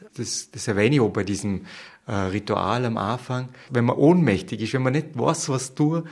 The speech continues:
dann ist doch gut, wenn man etwas Vertrautes tut und dann hilft einfach so ein Ritual oder hilft so ein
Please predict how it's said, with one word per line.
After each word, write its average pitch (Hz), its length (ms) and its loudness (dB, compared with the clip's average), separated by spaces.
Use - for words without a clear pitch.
dann 117 100 -4
ist - 160 -6
doch - 140 -10
gut, - 460 -4
wenn 110 120 -4
man 110 200 -4
etwas - 360 -8
Vertrautes 113 880 -4
tut 131 300 -2
und 113 160 -8
dann 113 180 -6
hilft - 460 -8
einfach 98 180 -6
so 95 140 -10
ein 92 40 -6
Ritual 92 400 -4
oder 104 160 -4
hilft 107 340 -4
so 113 140 -2
ein 101 280 -2